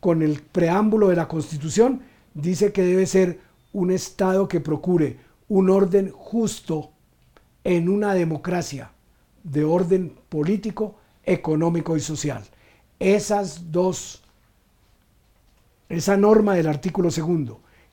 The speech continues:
que se ata al ar-, al, al artículo primero y que se atan al preámbulo de la Constitución, van marcando la fisonomía del Estado colombiano, a cuyo servicio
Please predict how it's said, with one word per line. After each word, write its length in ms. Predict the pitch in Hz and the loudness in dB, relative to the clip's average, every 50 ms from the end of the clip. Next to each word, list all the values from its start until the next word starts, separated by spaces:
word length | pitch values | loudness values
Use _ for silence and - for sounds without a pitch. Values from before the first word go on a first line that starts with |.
| _ | _
que 160 | - - 170 160 | 0 2 2 2
se 240 | - - 165 165 | 2 2 2 4
ata 400 | 170 190 220 233 240 - 220 214 | 6 6 6 4 4 4 4 4
al 180 | 202 190 180 175 | 4 2 0 -2
ar-, 240 | 175 170 160 156 147 185 - - - - | -2 -2 -4 -6 -8 -12 -16 -16 -14 -8
al, 200 | - - 165 165 | -4 -4 -2 -2
al 460 | 160 160 - - - - 175 165 156 | -4 -6 -8 -10 -8 -6 -2 -2 -2
artículo 480 | 151 147 143 - 196 170 226 208 185 | -2 -2 -2 -2 0 4 6 6 6
primero 460 | 143 165 180 190 196 180 147 123 120 - _ _ - - _ - | 6 4 2 4 4 2 2 -2 -6 -12 _ _ -20 -20 _ -4
y 120 | 196 175 | -4 -2
que 180 | - - 175 160 | 0 0 0 0
se 180 | - 175 165 | 0 0 0
atan 380 | 175 202 233 233 - 185 165 160 | 2 2 2 2 2 0 0 -2
al 160 | 160 156 147 | -2 -4 -4
preámbulo 580 | - 170 160 165 180 202 208 202 202 196 180 175 | -2 -2 0 0 2 0 2 2 4 4 4 4
de 60 | 165 | 2
la 120 | 160 151 | 2 -2
Constitución, 760 | - 165 151 143 - 160 139 156 147 - 214 233 254 240 - - - _ _ _ - | -4 -6 -6 -6 -8 -8 -8 -8 0 4 4 4 4 2 -2 -8 -16 _ _ _ -10
van 340 | 147 143 170 175 185 185 | -4 0 0 2 2 2
marcando 680 | 190 190 160 151 - - 190 185 175 170 156 165 156 - - _ _ _ | 0 0 0 -2 2 2 4 4 4 2 0 -4 -6 -8 -12 _ _ _
la 200 | 196 170 160 143 | -6 -6 -4 -6
fisonomía 960 | - - 208 240 233 - - 180 170 160 151 147 165 185 190 175 165 156 - - - _ _ - | -4 0 2 2 2 2 0 0 0 0 0 2 2 4 4 4 2 0 -4 -10 -18 _ _ -6
del 220 | 160 160 156 139 | -2 -2 0 0
Estado 420 | 135 139 - - 165 156 151 143 | -2 -2 0 0 0 2 0 -2
colombiano, 500 | - 165 151 151 151 147 139 127 - - - _ _ _ _ _ _ _ - - - _ _ _ _ _ _ _ - _ - - _ - - - _ _ - | -2 -2 -2 -2 -2 -2 -2 -4 -4 -8 -16 _ _ _ _ _ _ _ -20 -20 -20 _ _ _ _ _ _ _ -20 _ -20 -20 _ -20 -20 -20 _ _ -20
a 160 | - - - | -18 -18 -16
cuyo 320 | _ - 156 151 143 160 156 | _ -4 0 2 2 2 2
servicio 760 | - 165 156 196 151 185 220 226 202 - 220 214 214 - - | 2 0 0 0 2 2 2 0 2 0 0 0 0 -4 -10